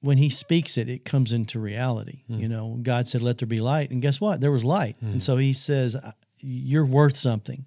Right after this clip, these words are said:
Speaker 2: Hmm.
Speaker 1: And when he says that, there's worth in that moment.
Speaker 2: Yeah.
Speaker 1: And it's, it's eternal worth. And when I remember that, it's easier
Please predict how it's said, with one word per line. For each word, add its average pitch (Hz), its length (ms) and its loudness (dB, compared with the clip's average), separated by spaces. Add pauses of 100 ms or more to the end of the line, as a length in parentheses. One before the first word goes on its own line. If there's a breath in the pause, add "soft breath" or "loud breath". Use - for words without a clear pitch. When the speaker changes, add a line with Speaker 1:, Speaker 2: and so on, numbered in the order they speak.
Speaker 2:
Hmm. 110 180 -4 (640 loud breath)
Speaker 1:
And 127 160 4
when 127 100 6
he 139 80 8
says 165 380 4
that, 117 260 2
there's 120 380 -2 (180)
worth 120 540 4
in 123 140 0
that 123 180 -2
moment. 117 480 -8 (140)
Speaker 2:
Yeah. 101 180 -14
Speaker 1:
And 120 120 -2
it's, - 320 -6
it's - 280 -10
eternal 131 520 -2
worth. 123 380 0 (400 loud breath)
And 127 80 4
when 135 100 6
I 160 100 4
remember 147 640 4
that, 113 460 -4 (720 soft breath)
it's 131 220 0
easier 127 460 2